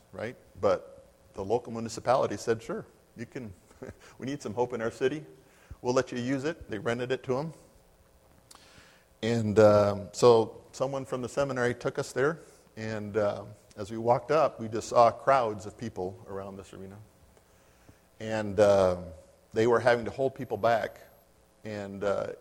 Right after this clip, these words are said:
eventually happened that they had two thousand people that couldn't get in. Now, you have to understand something about,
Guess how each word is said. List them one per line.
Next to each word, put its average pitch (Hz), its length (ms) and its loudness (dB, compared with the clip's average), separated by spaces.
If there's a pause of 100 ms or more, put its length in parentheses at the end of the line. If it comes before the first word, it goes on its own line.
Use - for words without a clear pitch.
(120)
eventually 110 400 -2
happened 104 460 -2
that 98 220 -8
they 107 140 -6
had 101 340 -6
two 127 140 -10
thousand 107 400 -2
people 104 300 -14
that 90 180 -12
couldn't 98 220 -20
get 90 140 -18
in. - 100 -20 (2500)
Now, 113 260 0
you 104 260 -2
have 165 160 2
to 139 80 0
understand 120 480 -6
something 101 360 -10
about, 95 340 -10